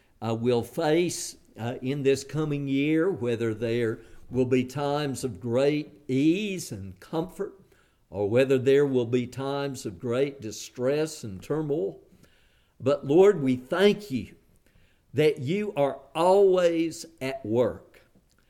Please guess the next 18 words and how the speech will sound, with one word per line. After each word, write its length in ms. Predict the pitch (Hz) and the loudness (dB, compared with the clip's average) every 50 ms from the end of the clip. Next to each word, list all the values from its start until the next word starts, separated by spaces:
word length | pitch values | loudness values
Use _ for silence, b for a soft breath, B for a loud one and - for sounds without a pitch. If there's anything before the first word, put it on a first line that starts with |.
| _ _ _ _ _ _ _ | _ _ _ _ _ _ _
and 180 | - 143 151 160 | -4 -2 2 6
you're 220 | 180 185 175 165 | 8 8 8 8
always 600 | 165 165 175 185 190 190 190 185 185 175 - - | 6 6 6 6 6 6 6 4 4 2 -2 -8
faithful, 580 | - - 151 135 131 123 - - - - - - _ _ _ _ _ _ _ _ _ _ _ _ _ _ _ _ _ _ _ | -8 -6 -2 -2 -2 -2 -4 -10 -18 -20 -20 -20 _ _ _ _ _ _ _ _ _ _ _ _ _ _ _ _ _ _ _
and 220 | 143 156 156 147 139 | 0 0 0 0 -2
you 400 | 147 165 165 160 160 156 156 - - _ | -2 -2 -2 0 -2 -2 -4 -8 -12 _
always 680 | - 143 156 180 180 170 147 135 117 110 110 107 - - | -2 2 4 6 6 6 6 2 2 0 -2 -6 -10 -8
have 320 | 127 131 123 123 123 - - _ | -6 -4 -4 -4 -4 -8 -10 _
us 440 | 131 139 147 151 139 - - - - - _ | -4 -2 -2 -2 -4 -6 -10 -12 -14 -14 _
in 220 | 139 123 123 120 113 | -8 -6 -6 -6 -6
your 160 | 107 107 104 | -6 -8 -8
nail-scarred 960 | 104 107 113 120 117 120 127 123 - - - - 123 110 107 107 107 101 98 | -6 -4 -2 -2 -2 -2 -2 -4 -8 -12 -14 -8 -6 -4 -4 -2 -4 -4 -6
hands. 640 | 95 95 95 92 90 90 101 - - - - - _ _ _ _ _ _ _ _ _ _ _ _ _ _ _ - | -8 -10 -10 -10 -12 -12 -14 -18 -20 -20 -20 -20 _ _ _ _ _ _ _ _ _ _ _ _ _ _ _ -14
And 180 | 98 104 104 101 | -12 -12 -12 -12
so 480 | - - 127 120 123 123 120 107 113 - - | -6 -2 0 2 2 2 2 0 -4 -6 -6
we 160 | 117 117 113 | -4 -4 -4
give 280 | 107 104 127 147 156 165 | 0 0 0 0 2 0
ourselves 960 | 143 123 120 110 107 - - - 139 139 131 104 98 95 - - - - | -2 -2 -2 -4 -4 -8 -6 -2 0 0 0 0 -2 -6 -10 -14 -18 -20